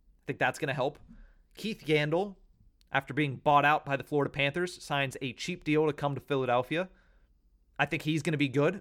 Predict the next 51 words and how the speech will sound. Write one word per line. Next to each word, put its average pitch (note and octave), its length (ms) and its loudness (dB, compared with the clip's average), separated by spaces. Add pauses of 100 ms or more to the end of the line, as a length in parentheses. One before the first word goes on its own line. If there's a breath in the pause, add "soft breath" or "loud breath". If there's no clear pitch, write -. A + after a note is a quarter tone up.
I C3 80 2
think D#3+ 160 -4
he's E3 140 -4
gonna D#3+ 120 0
help D#3+ 140 2
their D3 80 2
transition C#3 520 -2
game C3+ 180 0
a B2+ 40 0
lot, B2 240 4
and C3 80 -14
he's B2 160 -8
gonna B2 140 -6
produce C3 460 -2
from D3 260 2
the C3 80 2
back A#2+ 320 4
end, A#2+ 180 -4
which C3+ 160 -6
is B2 80 -10
something B2 360 -4 (540 soft breath)
that C3+ 120 -2
they D3 140 2
needed D#3+ 440 4
and C3 100 -2
didn't D3 260 0
get C3+ 260 2
with B2 200 -4
guys C3 280 2
like A#2+ 140 -4
Shane A#2+ 200 -8
Gostisbehere. - 540 -6 (640)
So C3 320 0 (560 soft breath)
Keith F3+ 180 -4
Yandle D3+ 280 2
is B2+ 60 -4
gonna C3+ 120 0
be C3 140 0
able B2+ 160 0
to A2 60 0
help D3 260 -2
them D3+ 300 -2 (160)
offensively C3+ 720 2
from C3+ 200 -2
the B2 60 -4
back G#2+ 280 0
end. A#2 180 -6
Defensively, F3+ 600 -4
not D3 200 -2
so C3+ 120 -4
much. - 320 -14